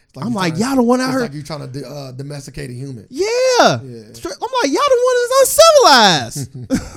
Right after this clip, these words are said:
Speaker 1: <laughs> It's like you trying to domesticate a human. That's fucked up. I,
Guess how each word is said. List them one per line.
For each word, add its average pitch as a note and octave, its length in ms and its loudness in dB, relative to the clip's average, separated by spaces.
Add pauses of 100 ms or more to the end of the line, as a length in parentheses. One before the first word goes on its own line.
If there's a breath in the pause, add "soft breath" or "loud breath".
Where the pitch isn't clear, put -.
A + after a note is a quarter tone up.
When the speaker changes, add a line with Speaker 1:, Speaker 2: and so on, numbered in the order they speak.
(240 loud breath)
Speaker 1:
<laughs> - 160 -20
It's - 120 -20
like A2+ 120 -14
you A#2 60 -12
trying A#2+ 160 -10
to A2 60 -16
domesticate A#2 520 -14
a - 20 -14
human. A#2 300 -14 (680 soft breath)
That's F3+ 180 -4
fucked E3 220 -8
up. - 240 -16 (100)
I, C3 140 -10